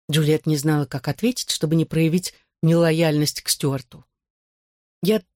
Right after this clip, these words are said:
только начинаю привыкать к своей свободе, и есть вещи, по которым я скучаю.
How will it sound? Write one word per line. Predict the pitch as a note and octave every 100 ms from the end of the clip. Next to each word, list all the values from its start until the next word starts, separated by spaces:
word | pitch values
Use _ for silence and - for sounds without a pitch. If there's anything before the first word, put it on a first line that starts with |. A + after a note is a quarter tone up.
| _
только | G#3+ -
начинаю | G3+ F#3+ G3 A3+ A3
привыкать | G#3+ G#3 G#3 C4+ B3 - _
к |
своей | - D3+ C#3+
свободе, | - D3 C3 C3 B2 C#3 _ _ _ _
и | E3
есть | E3+ -
вещи, | F#3 G#3 - F#3+
по | F3
которым | F3+ F#3+ F#3 F3+
я | E3 D#3+ E3 _ _ -
скучаю. | - E3+ - G3 F3+ A#2+